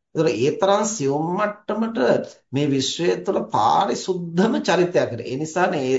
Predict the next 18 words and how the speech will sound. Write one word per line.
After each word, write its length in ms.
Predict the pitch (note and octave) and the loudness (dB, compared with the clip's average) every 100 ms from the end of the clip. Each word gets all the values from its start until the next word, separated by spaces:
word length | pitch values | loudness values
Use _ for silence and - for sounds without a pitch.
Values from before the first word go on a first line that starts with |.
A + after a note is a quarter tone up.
| C3 | -2
ඒ, 160 | A#2+ G#2 - | -8 -10 -8
ඒ, 100 | A#2+ - | -10 -6
ඒ 140 | C#3 C3+ | -6 0
තැනත්තා 480 | D#3 D#3+ D#3 D#3+ C3 | 2 0 0 2 2
උපදින 380 | A#2+ D3 D3+ D#3+ | 2 0 0 0
තැන 200 | E3+ E3 | 0 -2
සුද්ධාවාස 800 | - B2 A#2+ C3 F3+ A3+ G3+ - | -4 -4 -2 0 0 0 -2 -2
කියලා 280 | F#3 F3+ F3+ | -4 -4 -2
හඳුන්වන්නේ. 520 | F#3+ F#3+ - - - - - - - A2+ | -2 -4 -4 -6 -8 -14 -20 -20 -8 -2
යම්, 180 | A#2+ D3 F3 A#2 A2+ | 0 0 -2 -4 -2
යම් 200 | A2+ D3 | -2 -2
කෙනෙක් 340 | D3+ F3 F#3 F3+ - | -2 0 2 0 -6
උපදිනවා 680 | A2+ - F#3 G3+ F3 B2+ F#2+ | -4 0 2 4 4 4 0
නම් 240 | G2+ D#3+ - - _ _ | -2 -4 -4 -12 _ _
ඒ 100 | C3+ | 0
උපදින 480 | B2+ B2 E3 F3 G3 G3 | 0 2 0 2 2 2
සත්වයින් 680 | - A2+ - - F#3 F#3 F3 - | 0 -4 -6 0 2 2 0 -4
අතර 340 | A#2+ - G#3 | -8 -4 -2